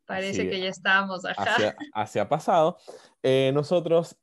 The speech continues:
Speaker 2: al final de esta reunión, ¿te acuerdas también que te dije que tú tienes un micrófono que, eh, lo va a escuchar todo el mundo? O sea, que tú lo que digas lo va a escuchar todo el mundo. Imaginémonos
Speaker 1: Así es.
Speaker 2: que este micrófono te, lo va a escuchar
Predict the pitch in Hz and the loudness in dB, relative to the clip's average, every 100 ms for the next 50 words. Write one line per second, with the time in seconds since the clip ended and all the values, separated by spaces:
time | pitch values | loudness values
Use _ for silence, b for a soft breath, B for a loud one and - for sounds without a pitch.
0 | - 113 117 113 107 104 - - 123 143 | -2 2 2 2 0 -4 -6 -6 0 2
1 | 156 - 117 120 127 131 117 117 120 120 | 2 2 0 -2 -2 -4 -4 -4 -4 -4
2 | - 107 151 151 117 127 131 135 113 104 | -6 0 0 2 0 0 -2 -4 -4 -2
3 | 104 110 131 131 135 b b b _ 110 | -2 -2 -4 -6 -8 b b b _ -6
4 | 98 113 120 123 131 131 - _ - 120 | -4 -4 -4 -2 -4 -6 -16 _ -6 -4
5 | 123 123 - 110 101 135 120 98 95 110 | -4 -6 -8 -12 -2 2 2 -2 -6 -6
6 | 135 _ _ _ _ _ _ _ - 110 | -10 _ _ _ _ _ _ _ -4 -2
7 | 120 - - 98 95 92 90 90 76 87 | -2 -6 -8 -6 -4 -4 -6 -8 -8 -6
8 | 98 95 92 73 98 104 107 - 107 101 | -4 -4 -4 -4 -6 -6 -12 -6 -2 -2
9 | - _ _ _ 139 123 95 78 76 - | -6 _ _ _ 2 2 2 -6 -16 -18
10 | - - 98 - - 131 135 113 110 123 | -12 -6 -6 -6 -4 -2 0 0 0 0
11 | 147 147 - - 104 101 117 101 110 107 | 0 -2 -8 -8 -4 -4 -6 -6 -4 -4
12 | - 110 107 101 95 80 76 _ b b | -6 -2 -2 -2 -6 -10 -14 _ b b
13 | b b 143 185 208 214 208 185 - 147 | b b 0 2 2 0 -4 -6 -6 -4
14 | 160 147 143 156 151 151 127 - - 107 | -2 -2 -2 -2 -2 -4 -6 -10 -6 -2
15 | 107 127 117 - 123 | -2 -2 -6 -2 -2